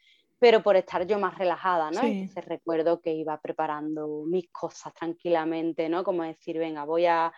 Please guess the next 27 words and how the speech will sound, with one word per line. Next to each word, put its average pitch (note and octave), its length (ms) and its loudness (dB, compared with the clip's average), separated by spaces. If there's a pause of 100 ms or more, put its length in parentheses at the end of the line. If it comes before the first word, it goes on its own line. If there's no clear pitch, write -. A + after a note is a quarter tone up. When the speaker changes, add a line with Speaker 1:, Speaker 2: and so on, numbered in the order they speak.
(360)
Speaker 1:
voy A3 140 6
a G3+ 140 10
ir F#3+ 80 6
haciendo F3+ 380 2
la F3 140 4
maleta, E3+ 540 2
¿no? E3+ 180 -4
Para E3 180 2
el E3 100 -2
hospital, A3+ 720 4
¿no? C4+ 200 2
Lo B3 160 0
que F#3+ 100 -6
me E3 160 -8
quiero E3 200 -6
llevar, G3 580 6
eligiéndolo F3 720 0
tranquila, G3 920 0 (440)
voy G3+ 440 6
a F3 520 8
descansar, F#3+ 640 2
sentarme F3 560 -2
cuando E3+ 340 -4
quiera", G3 600 2
¿no? A3+ 340 -2
Porque G3 320 -6
ya E3+ 260 2